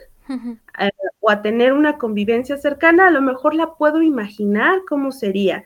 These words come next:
Speaker 2: Otra impor-, otra cosa muy importante ahorita que, que recuerdo, que también nos puede enseñar el psicólogo, es, y es sumamente importante, no solo para ese tipo de trastornos, sino en general,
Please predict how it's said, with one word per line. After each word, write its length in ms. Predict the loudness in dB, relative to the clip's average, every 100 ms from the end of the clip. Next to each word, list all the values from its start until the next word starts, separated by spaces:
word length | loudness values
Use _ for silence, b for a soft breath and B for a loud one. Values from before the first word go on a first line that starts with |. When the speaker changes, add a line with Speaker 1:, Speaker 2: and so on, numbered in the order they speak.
| b b b
Speaker 2:
Otra 260 | -2 4 2
impor-, 300 | 2 -2 0
otra 300 | 0 0 -4
cosa 240 | -4 -2
muy 220 | -2 0 -2
importante 640 | -2 -6 -4 -4 -2 -4
ahorita 360 | -4 -6 -8
que, 300 | -8 -14 -14 _
que 120 | -6
recuerdo, 760 | -4 -4 -4 2 2 2 -2 -4 b b -4
que 120 | -2
también 320 | 0 2 4
nos 160 | 2 2
puede 220 | 0 2
enseñar 420 | 0 -4 -2 -2
el 180 | -4 -6
psicólogo, 640 | -14 -6 -2 -2 0 0
es, 160 | 0 -2 -6
y 160 | -4
es 180 | -4 -6
sumamente 640 | 0 4 4 4 0 -4
importante, 560 | -6 -6 -4 -4 -2 -2
no 160 | 0 -2
solo 380 | 0 0 0
para 160 | 0 -2
ese 180 | -4 -8
tipo 240 | -10 -6
de 80 | -6
trastornos, 640 | -4 -6 -4 -6 -6 -6
sino 260 | -2 -2 -2
en 80 | -4
general, 460 | -4 -2 0 0